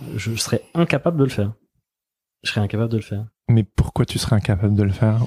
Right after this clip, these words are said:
Speaker 2: Ou pourquoi ?
Speaker 1: Parce que j'ai pas cette culture-là. Moi, je suis quelqu'un du, même si Léopoldine l'est aussi, moi, je suis quelqu'un du papier.
Speaker 2: Ouais.
Speaker 1: Euh, je suis vraiment un homme du, un homme du livre, euh, un homme de l'encre, euh, de la main,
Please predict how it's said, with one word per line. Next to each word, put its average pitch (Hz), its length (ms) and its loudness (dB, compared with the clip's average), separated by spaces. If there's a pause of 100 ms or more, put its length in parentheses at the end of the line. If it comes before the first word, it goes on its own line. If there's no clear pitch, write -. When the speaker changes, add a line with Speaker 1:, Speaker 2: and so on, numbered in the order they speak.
Speaker 2:
Ou 110 60 4
pourquoi ? 113 440 2
Speaker 1:
Parce 113 180 4
que 113 100 2
j'ai 139 140 0
pas 143 120 0
cette 135 200 -4
culture-là. 151 580 0
Moi, 127 120 0
je - 60 -4
suis 117 80 -8
quelqu'un 120 300 0
du, 110 300 -4
même 113 260 0
si - 140 -6
Léopoldine 110 380 0
l'est 110 80 2
aussi, 110 180 -4
moi, 123 80 0
je - 60 -6
suis - 60 -18
quelqu'un 95 220 -8
du 90 120 -12
papier. 143 500 -2 (400)
Speaker 2:
Ouais. 110 240 6
Speaker 1:
Euh, 104 140 -4
je - 60 -8
suis - 100 -12
vraiment 104 280 -4
un 98 100 -2
homme 98 160 -2
du, 98 260 -6
un 95 140 -6
homme 95 120 -4
du 95 140 -6
livre, 113 460 2 (840)
euh, 101 280 0
un 98 120 0
homme 95 160 -2
de 98 80 -2
l'encre, 139 640 2
euh, 107 200 0
de 104 140 -2
la 98 100 0
main, 135 400 2